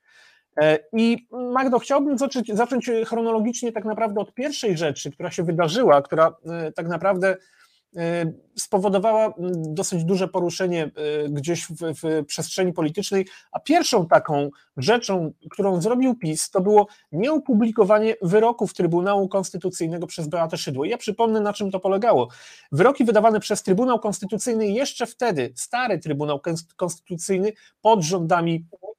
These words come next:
poprzedniego prezesa, na przełomie lat dwa tysiące i dwa, dwa tysiące szesnaście wydawał wyroki, które nie były publikowane przez rząd, pomimo tego, że, że zobowiązuje ich do tego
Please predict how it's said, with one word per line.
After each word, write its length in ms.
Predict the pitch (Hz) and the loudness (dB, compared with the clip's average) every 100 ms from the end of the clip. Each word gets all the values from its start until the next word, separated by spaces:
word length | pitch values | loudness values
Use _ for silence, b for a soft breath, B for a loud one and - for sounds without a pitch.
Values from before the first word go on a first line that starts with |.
| _ _ - | _ _ -16
poprzedniego 460 | 180 - 170 175 160 | -6 -2 0 0 0
prezesa, 600 | 156 131 131 190 277 285 B B B B _ | 0 0 0 0 0 -2 B B B B _
na 120 | 202 | -4
przełomie 360 | 240 311 277 262 | -2 0 2 4
lat 160 | 240 | 2
dwa 160 | 175 233 | 2 0
tysiące 340 | 233 240 233 | 0 -2 -2
i 40 | 208 | 0
dwa, 220 | 180 208 196 | 2 2 2
dwa 180 | 185 175 | 0 0
tysiące 360 | 220 196 220 190 | 0 -2 -2 -2
szesnaście 480 | 202 170 220 - 185 | -2 -2 -4 0 0
wydawał 380 | 180 208 202 | 4 6 6
wyroki, 400 | 170 185 180 247 | 4 2 2 -2
które 300 | 240 240 220 220 B B | -4 0 0 0 B B
nie 220 | - 180 202 | -2 2 2
były 300 | 240 262 247 | 2 0 -2
publikowane 960 | - 214 220 214 202 185 180 185 277 285 _ _ _ | 0 0 0 2 2 4 4 2 -4 -8 _ _ _
przez 480 | - - 233 226 - - | -4 2 2 2 -2 -4
rząd, 460 | 156 151 214 285 - | -2 2 2 0 -2
pomimo 540 | 214 214 226 233 226 - | 0 2 2 2 2 -2
tego, 240 | 247 240 226 | -2 2 2
że, 80 | 233 - | 2 -2
że 320 | 165 214 208 | 2 2 0
zobowiązuje 760 | 226 185 196 202 202 190 202 196 | 0 2 2 2 2 2 0 0
ich 220 | 170 160 | -2 -6
do 100 | 156 | -4
tego 340 | 156 147 151 | -4 -2 -2